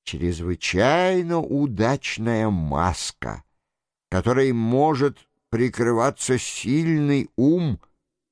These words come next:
чтобы скрыть свое превосходство над толпой,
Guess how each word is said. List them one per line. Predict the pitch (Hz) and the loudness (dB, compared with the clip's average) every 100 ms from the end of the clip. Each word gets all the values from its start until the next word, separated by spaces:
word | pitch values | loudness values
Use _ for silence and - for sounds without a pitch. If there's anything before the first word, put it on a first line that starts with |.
| _ | _
чтобы | - 131 117 110 | -2 0 0 -2
скрыть | - - 107 160 170 | -4 -2 0 0 -2
свое | - 98 95 95 | -4 0 2 0
превосходство | 95 95 90 92 - - 101 160 - - 120 98 | 0 0 0 -2 -4 -2 0 0 -2 -4 0 0
над | 92 - _ | 0 -4 _
толпой, | - 85 80 _ - 80 82 90 80 | -2 -2 -2 _ -4 0 2 0 -4